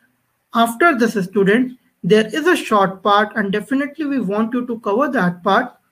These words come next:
that how exactly you have come up to this project. So what you can say here is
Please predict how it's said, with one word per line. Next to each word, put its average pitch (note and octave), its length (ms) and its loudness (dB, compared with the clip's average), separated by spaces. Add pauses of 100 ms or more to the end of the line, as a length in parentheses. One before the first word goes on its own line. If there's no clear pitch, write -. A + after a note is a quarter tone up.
(560)
that C#4+ 480 2
how D#4 360 0
exactly B3 520 -2
you C4+ 140 -4
have C4 180 -8
come B3 300 -2
up B3 380 -4
to B3+ 340 0
this B3 180 -2
project. F#3 560 0 (380)
So D4+ 80 -2
what C4+ 260 2
you D#4 140 0
can E4 180 -2
say B3 320 -2
here G3+ 260 2
is B3 260 0